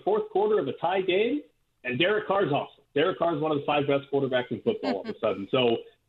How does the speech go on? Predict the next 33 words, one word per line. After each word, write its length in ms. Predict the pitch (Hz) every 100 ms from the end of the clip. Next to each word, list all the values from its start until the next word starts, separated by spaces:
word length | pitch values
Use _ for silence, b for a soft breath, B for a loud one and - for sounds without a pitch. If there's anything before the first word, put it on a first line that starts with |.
| 147
I 60 |
think 120 | 185
a 40 | 175
lot 260 | 156 175
of 80 | 208
it's 100 | 202 -
luck, 220 | 156 -
but 80 | -
a 40 | 147
lot 240 | 160 175
of 80 | 165
it 100 | 151
is 320 | 180 156 135 - _ _
Derek 220 | 127 185
Carr's 180 | 190 214
been 200 | 214 208 120
really 240 | 170 220
good 240 | 143 160
in 80 | 180
those 160 | 160 165
scenarios. 360 | - 160 165 104
When 100 | 113
the 60 | 123
game 300 | 123 131 185
is 60 | 208 -
close, 160 | 180 -
as 80 | 117
long 340 | 110 160 247 240
as 60 | -
the 60 |
game 220 | 127 104 98
is 60 | -
close, 240 | 110 95